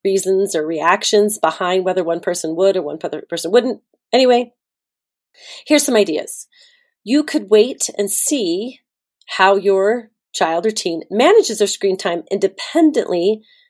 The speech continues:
during phase one. And here's the thing, if they fail miserably, well, you can just implement, you know, a screen boundary during phase two. If they kind of fail,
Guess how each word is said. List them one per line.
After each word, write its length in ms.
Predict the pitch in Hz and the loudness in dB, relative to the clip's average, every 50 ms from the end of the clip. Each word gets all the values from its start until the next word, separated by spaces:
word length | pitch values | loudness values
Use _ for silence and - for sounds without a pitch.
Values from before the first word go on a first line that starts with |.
| _ _ - 170 | _ _ -6 0
during 360 | - 262 294 320 311 294 262 | 2 4 4 4 4 2 2
phase 340 | - - 190 175 175 - - | 2 2 2 2 2 0 -4
one. 340 | 147 151 160 202 220 220 _ _ _ _ _ _ _ _ _ _ _ _ _ _ _ _ _ _ _ | -6 -6 -6 -6 -8 -8 _ _ _ _ _ _ _ _ _ _ _ _ _ _ _ _ _ _ _
And 80 | - 202 | 0 2
here's 140 | 220 196 190 | 2 2 2
the 60 | - | 2
thing, 160 | 208 175 - | 2 2 2
if 100 | - - | 2 2
they 100 | 226 226 | 2 2
fail 260 | 226 - 339 381 415 | 4 4 4 6 6
miserably, 800 | 339 302 277 262 269 277 208 - 175 170 165 165 185 202 202 - _ _ _ _ _ - | 6 6 4 4 0 -2 -4 -2 -2 -2 0 0 -2 -4 -6 -10 _ _ _ _ _ 0
well, 100 | 226 254 | 0 2
you 120 | 247 254 | 2 2
can 120 | - 294 | 0 -2
just 160 | 240 233 - - | -2 -2 -2 0
implement, 520 | 247 277 269 240 220 190 180 170 - - - - - - _ _ _ _ - | 0 0 2 2 0 2 2 0 -2 -4 -8 -10 -12 -12 _ _ _ _ 0
you 100 | 202 190 | 2 2
know, 140 | 185 170 - | 2 2 0
a 60 | - | 0
screen 360 | - - - 202 190 180 175 | -2 0 0 2 2 2 2
boundary 400 | 185 175 165 165 156 170 170 160 | 2 0 0 0 -2 -2 -4 -2
during 220 | - 170 156 160 | -2 -2 -4 -4
phase 260 | - - 147 - - - | -2 -2 -4 -4 -4 -4
two. 220 | - - - - _ _ _ _ _ _ _ _ _ _ _ - - - - - _ - | -6 -6 -6 -8 _ _ _ _ _ _ _ _ _ _ _ -20 -20 -20 -20 -20 _ 0
If 200 | - 254 226 - | 0 0 2 2
they 260 | 254 233 220 226 - _ - | 2 2 2 0 -4 _ -12
kind 600 | - - - - 330 392 440 466 453 440 415 359 | -12 -12 -8 -4 -2 0 2 4 4 4 4 4
of 80 | 294 | 0
fail, 760 | - - - 262 254 254 247 240 240 240 233 233 226 226 - | -2 -2 0 2 4 4 6 6 6 6 6 4 2 0 -4